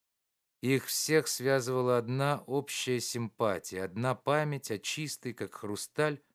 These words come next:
душе покойника. Они упрашивали ее ехать с ними в деревню, жить вместе, подле Андрюши.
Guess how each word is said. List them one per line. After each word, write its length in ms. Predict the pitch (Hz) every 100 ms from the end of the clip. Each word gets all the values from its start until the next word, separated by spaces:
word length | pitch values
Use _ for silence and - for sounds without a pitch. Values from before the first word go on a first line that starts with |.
| _ _ _ -
душе 400 | 101 104 - 123
покойника. 880 | 110 - - 90 82 80 - - _ _ _ _ _ _ -
Они 200 | 117 160
упрашивали 640 | 165 175 185 151 160 160
ее 200 | 160 160
ехать 400 | 160 160 - 139
с 100 | -
ними 220 | 156 151
в 80 | 131
деревню, 440 | 117 135 151 135 120
жить 260 | 135 -
вместе, 500 | 139 151 143 - 131
подле 520 | - - 151 131 120
Андрюши. 580 | 117 110 131 165 - 147